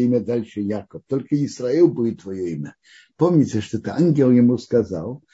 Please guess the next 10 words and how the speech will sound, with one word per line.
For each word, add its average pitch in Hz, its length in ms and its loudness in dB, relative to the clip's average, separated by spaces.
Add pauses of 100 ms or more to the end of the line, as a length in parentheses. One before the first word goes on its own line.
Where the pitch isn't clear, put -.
(200)
что 107 160 -4
тебя 120 200 2
назовут 131 480 2
Исраил, 156 460 0
так 110 160 -12
сейчас 151 300 -8
это 139 160 -6
Бог 143 260 2
ему 95 220 0
говорит. 85 420 -8